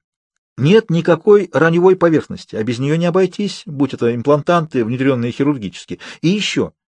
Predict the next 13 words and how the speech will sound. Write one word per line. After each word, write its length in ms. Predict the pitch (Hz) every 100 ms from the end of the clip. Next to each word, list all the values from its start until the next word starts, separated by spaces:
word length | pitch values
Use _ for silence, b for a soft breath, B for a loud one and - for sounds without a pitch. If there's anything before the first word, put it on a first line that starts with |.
| _ _
нет 380 | 117 139 214 - -
уплотнения 800 | 151 151 151 151 175 170 165 - b b b
грануляционной 720 | - 139 151 151 143 175 160 165
ткани, 360 | - 147 90
какое 340 | 80 110 120 123
образуется 520 | 113 120 151 147 120
вокруг 260 | 123 135
инородного 420 | 123 139 123 123 147
тела». 300 | 147 92 78 _ _ _ _ _ _ _ _ _ _ _ _
«Что 240 | - - 104
же 100 | 101
это 80 | -
такое?» 460 | 98 - 98 135